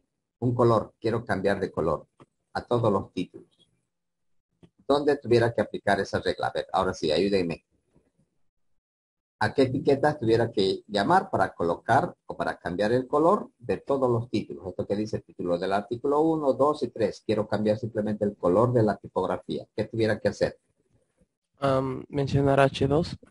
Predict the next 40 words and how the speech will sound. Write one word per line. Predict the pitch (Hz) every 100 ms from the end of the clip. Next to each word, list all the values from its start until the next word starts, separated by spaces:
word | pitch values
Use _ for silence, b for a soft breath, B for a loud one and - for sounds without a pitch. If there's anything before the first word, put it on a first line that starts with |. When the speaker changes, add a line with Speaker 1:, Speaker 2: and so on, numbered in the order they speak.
| - -
Speaker 1:
Ya, | - -
perfecto. | - - - - - - - - _ - - - -
Necesariamente, | 98 - 101 123 113 104 - 87
¿verdad? | 92 160 233 - _ _ _ _ _
Si | - 143
yo |
Speaker 2:
Solo | 190
Speaker 1:
ya | 185
Speaker 2:
H | 175
dos, |
Speaker 1:
tuviera, | 156 151 156 - _
Speaker 2:
sí. | -
Speaker 1:
si | - 135
yo | 170
ya | 170
tuviera | - 139 131
aquí | 120 127 131 135 -
en | 95 92
mi, | 90 87 85 -
en | 98
mi | 90 98
hoja | 120 -
de | 113
estilos | 101 - 117 104 92 101 104 -
un | 104 98
H | 92 - 92
dos, | 135 123
simplemente | 110 104 101 98
busco | 87 107 117 117
esa | 120
regla | 123 143 147
y | 117
ahí | 92 98
lo | 87
añado. | 87 73 - -
Pero | 113 151 -
aquí | 113 - 139
no | 147 123
puedo | 143 135
colocar | 113 113 - 123 123